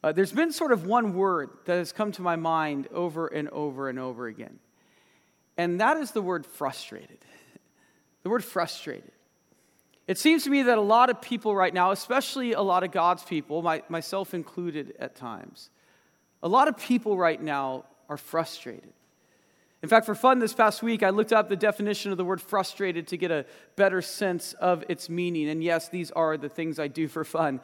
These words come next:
And when I found this definition online, I, I was shocked because it fit the current climate even more than I thought it would. This is what it means to be frustrated. To be frustrated is to feel or express distress and annoyance,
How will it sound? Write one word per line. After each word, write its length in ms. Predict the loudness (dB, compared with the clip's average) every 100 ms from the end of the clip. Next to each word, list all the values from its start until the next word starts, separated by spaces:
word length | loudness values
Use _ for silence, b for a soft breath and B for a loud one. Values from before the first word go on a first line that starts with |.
| B B B B B _
And 140 | 0 6
when 80 |
I 60 | 6
found 320 | 8 8 8
this 100 | 6
definition 540 | 4 4 4 2 2 2
online, 560 | 2 6 8 6 4
I, 80 | 2
I 160 | 2 2
was 120 | 2
shocked 460 | 0 4 4 4
because 300 | -2 -4 -4
it 100 | -4
fit 240 | -4 -4 -4
the 80 | -4
current 340 | 0 0 -2
climate 420 | 0 0 2 -2
even 240 | -4 -4 -2
more 400 | -2 0 0 0
than 160 | 0
I 100 | -2
thought 300 | -2 -2 0
it 120 | -2 -8
would. 220 | -12 -14 _ b b b b b
This 220 | 0 0
is 120 | 0 4
what 140 | 4
it 80 | 4
means 360 | 2 2 0
to 60 | -4
be 120 | -4
frustrated. 760 | -2 0 0 -2 -2 -2 0 -4
To 100 | -6
be 120 | -6
frustrated 800 | 0 2 2 0 -2 -2 -2 -4 B B
is 160 | -2 -2
to 100 | -8
feel 400 | -4 0 2 2
or 260 | 2 0
express 540 | 0 -4 0 0 0 -4
distress 640 | -6 -4 0 2 2 -2
and 180 | -4 -2
annoyance, 640 | -2 0 0 -2 -4 -10